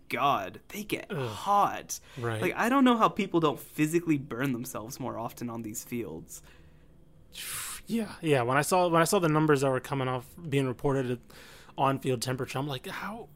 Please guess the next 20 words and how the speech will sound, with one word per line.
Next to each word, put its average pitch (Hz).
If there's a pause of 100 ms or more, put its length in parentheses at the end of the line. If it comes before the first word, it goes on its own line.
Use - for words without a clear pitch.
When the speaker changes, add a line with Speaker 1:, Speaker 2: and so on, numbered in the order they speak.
(180)
Speaker 2:
how -
do 226
these 196
guys 156
play?" 202
Like, 165 (260)
landing 196
on 202
that, 202
like, 139
obviously 156
your 135
Speaker 1:
It's 113
Speaker 2:
feet -
just 131
Speaker 1:
awful. 123
Speaker 2:
resting 175
on 180
that 185
for, 170